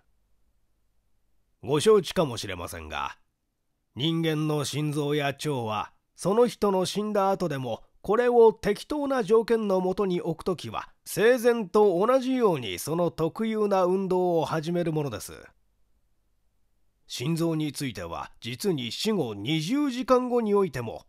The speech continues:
それを切り出して動き出させることができたという記録があります。腸についてのレコードを私は存じませんでしたが、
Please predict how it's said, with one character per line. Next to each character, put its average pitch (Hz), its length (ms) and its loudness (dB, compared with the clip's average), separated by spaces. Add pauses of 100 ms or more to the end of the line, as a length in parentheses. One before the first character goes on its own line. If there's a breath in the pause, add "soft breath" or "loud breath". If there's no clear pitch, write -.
(320)
そ 110 220 -10
れ 139 100 -6
を 139 300 -4
切 123 140 -12
り 143 100 -6
出 139 100 -2
し - 120 -8
て 131 260 -6
動 165 260 -2
き 170 200 -8
出 160 100 -2
さ 170 160 -2
せ 175 120 -2
る 160 120 -2
こ 147 140 -6
と 165 100 -2
が 143 160 -4
で 143 160 -4
き - 60 -12
た 139 100 -4
と 135 140 -6
い 135 100 -4
う 135 140 -2
記 139 140 -10
録 139 260 -4
が 135 120 -4
あ 131 60 -4
り 127 80 -8
ま 117 100 -10
す。 82 120 -12 (1800)
腸 226 280 6
に 175 180 0
つ - 160 -4
い 151 80 -4
て 131 140 -6
の 131 160 -4
レ 131 140 -4
コ 135 180 -4
ー 131 40 -6
ド 127 140 -4
を 123 220 -6
私 135 360 -8
は 131 160 -6
存 147 220 -4
じ 165 100 -2
ま 156 120 -2
せ 143 100 -8
ん 127 80 -8
で 104 80 -8
し - 80 -10
た 90 140 -10
が、 78 360 -8